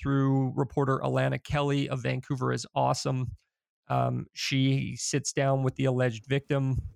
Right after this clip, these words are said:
uh, who describes her experience with, uh, Jake and kind of, uh, sort of walks you through the sini-, the situation, uh, what unfolded. And at this point,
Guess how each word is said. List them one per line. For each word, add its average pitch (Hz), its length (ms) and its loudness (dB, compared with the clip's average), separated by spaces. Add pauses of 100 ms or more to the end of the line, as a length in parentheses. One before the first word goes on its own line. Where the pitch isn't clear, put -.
(640)
uh, 156 300 0 (100)
who 135 580 2 (120)
describes 147 580 0
her 143 140 2
experience 147 640 0
with, 143 320 0 (440)
uh, 131 280 0
Jake 156 500 -2 (680)
and 135 480 2
kind 135 200 0
of, 123 160 -2
uh, - 80 -4 (220)
sort 143 240 -2
of 120 220 -4
walks 131 360 0
you 135 80 -2
through 139 380 2
the 127 80 -2
sini-, 139 400 -2 (100)
the 131 140 -2
situation, 143 960 0 (100)
uh, 123 280 0
what 135 280 0
unfolded. 131 760 0 (600)
And 131 580 0
at 135 160 0
this 143 200 0
point, 139 680 -2